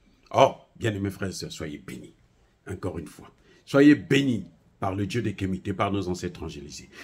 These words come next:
Mais que tous ceux qui persécutent le continent africain le pillent et le déstabilisent.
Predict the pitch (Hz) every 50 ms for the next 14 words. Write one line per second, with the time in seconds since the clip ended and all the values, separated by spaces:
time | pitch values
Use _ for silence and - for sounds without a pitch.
0 | - - 101 95 92 - 104 - - 151 123 - - 107 - - - - 95 -
1 | - - - - - - - - - - - - - - - - - - - -
2 | - 123 113 - - - - - 67 - - - - - _ _ 82 80 - -
3 | - 240 226 - - - - - _ _ _ - 107 82 76 67 73 - - -
4 | - - - - - - - - -